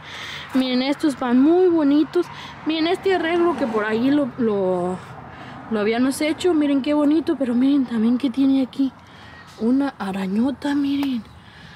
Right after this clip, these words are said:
Ay, estas arañas, les digo que tengo que fumi-, fumigar, miren. Una araña negra, ni la agarro. Bueno, miren,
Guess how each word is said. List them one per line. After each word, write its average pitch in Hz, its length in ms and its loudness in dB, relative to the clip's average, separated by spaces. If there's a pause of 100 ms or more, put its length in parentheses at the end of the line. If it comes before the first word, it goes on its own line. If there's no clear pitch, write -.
(640)
Ay, 196 200 -4
estas 185 300 -8
arañas, 170 420 -6
les 185 120 -8
digo 220 140 0
que - 140 -8
tengo 208 260 -4
que 220 100 -4
fumi-, 190 320 -8 (960)
fumigar, 180 500 -6
miren. 190 580 -10 (1120)
Una 262 260 0
araña 240 400 0
negra, 220 580 -2
ni 214 160 0
la 185 200 -2
agarro. 202 540 -2 (4000)
Bueno, 240 260 -2
miren, 196 260 -2